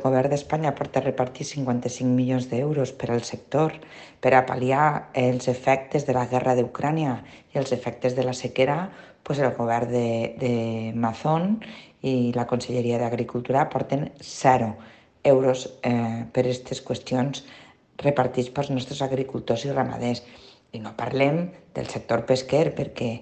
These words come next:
no han acabat de pagar la, les parades biològiques, la veda de l'any dos mil vint-i-dos.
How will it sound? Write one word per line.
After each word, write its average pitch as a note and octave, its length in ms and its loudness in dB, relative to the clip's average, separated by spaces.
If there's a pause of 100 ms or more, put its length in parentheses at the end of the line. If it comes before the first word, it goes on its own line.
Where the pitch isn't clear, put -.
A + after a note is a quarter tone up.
(420)
no D3 80 4
han C#3+ 80 4
acabat C#3+ 420 2
de B2+ 140 4
pagar A#2+ 560 0 (240)
la, - 480 -4
les A2+ 560 -6
parades C3+ 480 4
biològiques, C3 640 4
la A#2+ 80 -4
veda D3 240 4
de C3 80 6
l'any B2 240 2
dos A#2+ 160 0
mil B2+ 160 4
vint-i-dos. C3+ 480 4